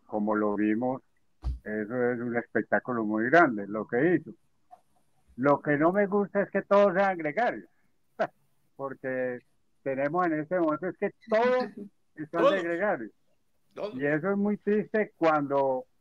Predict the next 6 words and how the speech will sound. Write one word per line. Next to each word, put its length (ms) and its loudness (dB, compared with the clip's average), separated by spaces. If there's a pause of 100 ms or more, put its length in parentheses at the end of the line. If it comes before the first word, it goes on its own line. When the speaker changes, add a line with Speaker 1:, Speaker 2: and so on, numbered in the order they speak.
(140)
Speaker 1:
hace 300 0
unos 280 -6
poquitos 560 -4
años 320 2
atrás 480 2 (800)
teníamos 640 0